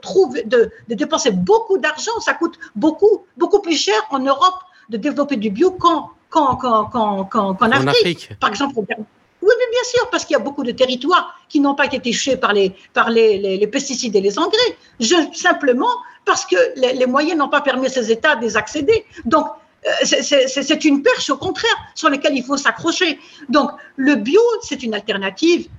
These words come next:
Speaker 1: de santé. Par rapport aux O G M, aux O G M,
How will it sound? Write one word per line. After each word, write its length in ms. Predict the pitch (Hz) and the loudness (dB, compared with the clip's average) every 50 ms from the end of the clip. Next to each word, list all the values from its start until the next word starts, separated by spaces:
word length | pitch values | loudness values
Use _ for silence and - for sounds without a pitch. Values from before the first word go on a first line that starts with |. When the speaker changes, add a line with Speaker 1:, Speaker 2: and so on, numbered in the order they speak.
| _ - | _ -4
Speaker 1:
de 80 | 220 | -4
santé. 440 | 220 - 240 214 185 - 170 160 - _ | -2 0 0 -2 0 -2 -4 -4 -4 _
Par 100 | - 392 403 466 | 0 2 2 2
rapport 200 | 440 - 427 359 | 0 0 2 2
aux 160 | 381 302 294 | 2 2 2
O 60 | 339 302 | 0 0
G 180 | - 302 302 339 392 381 339 | 0 0 0 2 2 0 -2
M, 140 | 262 208 - - _ _ _ - | -4 -6 -10 -14 _ _ _ -8
aux 160 | 196 190 220 | -6 -4 -4
O 80 | 269 | -4
G 140 | 254 - 311 | -2 0 0
M, 60 | 339 | 2